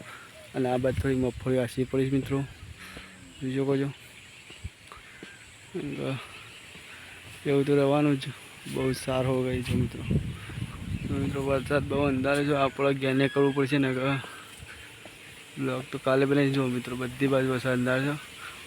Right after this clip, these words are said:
અને વધુ શરૂ થઈ, શરૂ થઈ ગયું મિત્રો વધારે. તો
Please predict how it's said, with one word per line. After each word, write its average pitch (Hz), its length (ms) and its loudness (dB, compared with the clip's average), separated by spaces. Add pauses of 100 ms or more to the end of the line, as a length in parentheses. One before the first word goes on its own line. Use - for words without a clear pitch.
(160)
અને 135 180 0
વધુ 123 220 0
શરૂ 131 280 2
થઈ, 131 200 2
શરૂ 127 280 -2
થઈ 127 220 -2
ગયું 127 180 0
મિત્રો 127 240 0
વધારે. 123 240 0 (2750)
તો 151 60 -2